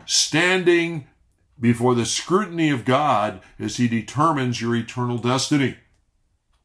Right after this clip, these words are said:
The wrong choice is to try to stand upon the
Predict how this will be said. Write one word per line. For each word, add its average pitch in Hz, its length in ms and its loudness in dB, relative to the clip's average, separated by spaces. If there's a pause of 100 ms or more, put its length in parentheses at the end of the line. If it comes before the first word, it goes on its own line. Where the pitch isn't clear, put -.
(720)
The 117 60 2
wrong 127 500 4
choice 110 540 -6 (140)
is 120 180 0
to 123 80 0
try 151 360 4
to 156 120 -2
stand 131 760 0
upon 127 400 0
the 123 260 0